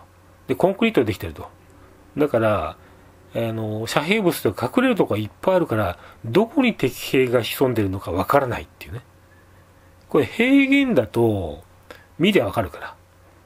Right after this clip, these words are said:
で、なんか茂みとかあれば、それ、そこを見ればわかるから。上から見れば、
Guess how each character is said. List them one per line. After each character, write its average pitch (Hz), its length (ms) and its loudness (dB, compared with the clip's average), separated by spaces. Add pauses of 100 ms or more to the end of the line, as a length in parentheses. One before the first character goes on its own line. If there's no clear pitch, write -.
(180)
で、 113 420 0 (300)
な 160 80 -2
ん 147 40 -6
か 123 140 2
茂 143 300 2
み 180 100 -2
と 185 140 2
か 143 100 6
あ 117 40 2
れ 98 60 -8
ば、 87 140 -8
そ - 160 2
れ、 165 520 4
そ 151 140 -2
こ 160 200 4
を 156 40 2
見 151 140 4
れ 143 80 4
ば 85 140 -6
わ 82 60 -8
か 87 100 -8
る 78 80 -10
か - 100 -12
ら。 - 120 -16 (1080)
上 175 260 2
か 202 160 4
ら 196 100 2
見 202 140 0
れ 139 100 4
ば、 131 440 0